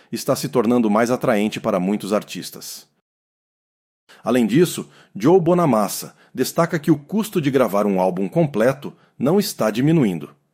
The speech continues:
Mesmo com as mudanças na indústria, os músicos ainda enfrentam desafios financeiros significativos.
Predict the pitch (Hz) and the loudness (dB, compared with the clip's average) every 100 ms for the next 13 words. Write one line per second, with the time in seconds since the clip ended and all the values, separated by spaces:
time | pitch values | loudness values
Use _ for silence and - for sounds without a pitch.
0 | _ _ _ 123 170 175 180 147 135 117 | _ _ _ 2 2 2 0 0 0 2
1 | 104 104 110 104 98 123 104 147 - 151 | 0 0 -2 -2 0 0 2 0 0 -4
2 | - - _ 156 120 139 175 165 170 139 | -4 -8 _ -2 0 4 2 2 -2 0
3 | 143 170 165 147 143 151 156 139 123 117 | 2 2 0 0 0 0 0 0 2 0
4 | - 147 - 135 113 - 131 143 135 - | 0 -2 0 0 0 0 0 2 -2 -2
5 | 175 170 160 170 151 - 90 71 - - | 0 -2 -2 -4 -4 -2 -6 -6 -18 -20